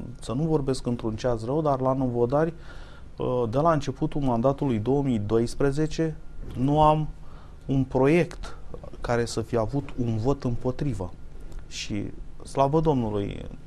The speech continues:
avem consilieri și de la alte partide. Uh, avem consilieri și P D L, și P N L, uh, avem și un consilier de la Partidul Poporului, Dan Diaconescu,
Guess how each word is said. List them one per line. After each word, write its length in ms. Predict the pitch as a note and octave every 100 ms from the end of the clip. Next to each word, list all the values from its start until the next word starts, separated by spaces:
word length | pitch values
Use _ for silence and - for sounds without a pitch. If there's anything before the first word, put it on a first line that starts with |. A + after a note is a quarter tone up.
| - - - -
avem 240 | A#2 C3+ C#3
consilieri 600 | C#3 B2 - C3+ D3+ D3
și 140 | -
de 80 | C3+
la 120 | B2
alte 280 | A#2+ B2 C#3
partide. 600 | C3+ D#3+ E3+ A2+ F#2 F#2+ - - - - - - -
Uh, 80 | - A2+ A2 A#2
avem 260 | A#2 C3 B2+
consilieri 520 | B2 - A#2 A#2+ A2+
și 140 | -
P 120 | G#2+
D 160 | G#2 F#2
L, 160 | F#2+ D#3 F3+ G2+
și 180 | - A2+
P 120 | -
N 380 | A2+ G#2+ G2 B2
L, 40 |
uh, 1200 | F#3+ F3+ C3 - - - - - - A#2+ A#2 A2+ A2+
avem 260 | A#2+ C3
și 140 | B2+ B2+
un 100 | A2+
consilier 520 | A#2+ A2+ - A#2 B2
de 120 | A#2+
la 120 | A2
Partidul 540 | G#2+ - G#2+ - A#2+ A2
Poporului, 560 | A2 - B2 A#2+ A2+ G#2+
Dan 500 | A2 A#2 A2+ G#2+ G#2
Diaconescu, 960 | G#2+ G#2 A2+ C#3 F#3 - - C#3 C3